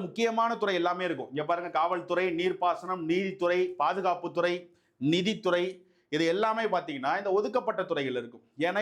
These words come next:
இது ஆங்கிலேயர் கட்டுப்பாட்டுல இருந்துச்சு. So, இந்த ஒதுக்கப்பட்ட துறை இல்லாம அடுத்தது மாற்றப்பட்ட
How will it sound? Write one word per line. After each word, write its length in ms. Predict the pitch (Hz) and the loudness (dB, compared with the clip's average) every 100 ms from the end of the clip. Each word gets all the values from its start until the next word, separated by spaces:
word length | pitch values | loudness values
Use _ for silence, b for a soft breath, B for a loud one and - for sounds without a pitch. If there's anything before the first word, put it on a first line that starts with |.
| 196 | 2
இது 80 | 156 | 2
ஆங்கிலேயர் 340 | 202 220 208 160 | 0 0 0 0
கட்டுப்பாட்டுல 420 | 131 131 117 120 | -2 -4 -6 -10
இருந்துச்சு. 260 | 117 - - _ _ _ _ _ _ | -16 -18 -20 _ _ _ _ _ _
So, 80 | 240 226 226 | -2 0 0
இந்த 140 | 226 202 | 2 2
ஒதுக்கப்பட்ட 500 | 220 285 269 254 233 208 190 | 2 2 0 0 0 0 2
துறை 160 | 180 160 | 2 2
இல்லாம 260 | 165 143 127 139 180 202 147 | 0 0 0 0 2 0 0
அடுத்தது 280 | 175 208 220 175 170 | -2 -2 -2 0 2
மாற்றப்பட்ட 600 | 233 269 - - 233 | 2 0 -2 -2 -2